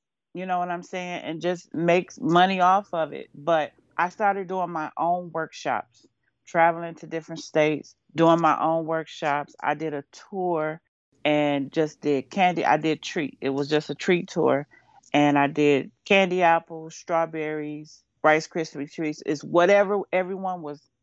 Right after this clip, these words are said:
really into. And I did a whole treat package,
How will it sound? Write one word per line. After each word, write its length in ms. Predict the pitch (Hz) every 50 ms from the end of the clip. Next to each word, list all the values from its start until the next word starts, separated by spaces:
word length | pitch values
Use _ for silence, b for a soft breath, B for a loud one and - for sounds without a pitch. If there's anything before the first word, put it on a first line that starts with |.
| _ _ _ _ -
really 420 | 147 156 170 185 175 175 175 - _
into. 720 | - 165 165 160 165 139 - - 160 151 147 135 135 143 - _ _ _ _ _ _
And 160 | 147 147 143
I 120 | 143 139 143
did 220 | 143 156 160 147
a 120 | 147 143
whole 520 | 147 - 170 170 170 170 170 160 160 - - _
treat 440 | - - - - 190 175 165 - - _ _ _
package, 680 | - 175 151 147 147 - - 156 147 - - - -